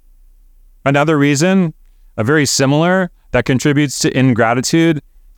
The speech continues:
is affluence. Generally speaking, the more people have, the less grateful they are. You would think it would be the opposite, but the more we have, the higher our level of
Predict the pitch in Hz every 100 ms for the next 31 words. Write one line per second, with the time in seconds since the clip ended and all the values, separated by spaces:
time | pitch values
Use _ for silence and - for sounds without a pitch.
0 | - 135 120 - - 175 104 98 - -
1 | - _ - - - - - - - -
2 | _ - 165 190 196 151 - 151 190 190
3 | - - - 143 135 135 151 175 180 160
4 | 165 131 110 117 156 202 185 _ - -
5 | - 98 131 156 135 165 - - 101 180
6 | - 104 101 82 76 69 - - _ -
7 | - - 180 196 202 226 226 156 160 143
8 | 123 165 131 110 - - - - _ _
9 | - 156 165 139 127 139 190 165 135 107
10 | 151 185 123 123 131 _ _ - 139 -
11 | 156 190 147 143 135 135 156 175 160 135
12 | 131